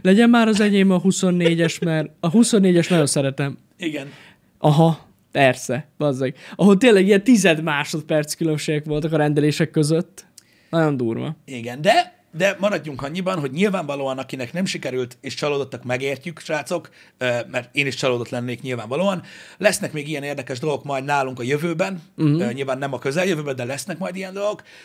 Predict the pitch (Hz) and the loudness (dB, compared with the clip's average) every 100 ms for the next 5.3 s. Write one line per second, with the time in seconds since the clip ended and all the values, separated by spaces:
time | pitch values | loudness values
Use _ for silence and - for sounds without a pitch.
0 | - - 156 175 160 - 139 123 - 139 | -20 -6 0 0 -2 -4 -4 -4 -4 -4
1 | 139 104 - - - 101 - - _ _ | -4 -6 -10 -12 -14 -14 -20 -20 _ _
2 | _ _ _ 135 131 170 151 151 143 151 | _ _ _ -4 -2 -4 -4 -4 -2 -4
3 | 143 127 127 - 135 143 175 196 113 156 | -6 -8 -10 -10 -2 2 2 2 -2 0
4 | 139 123 113 147 135 175 139 131 107 92 | 0 -2 -6 -6 -2 -2 -2 -6 -6 -10
5 | 98 - - | -16 -20 -20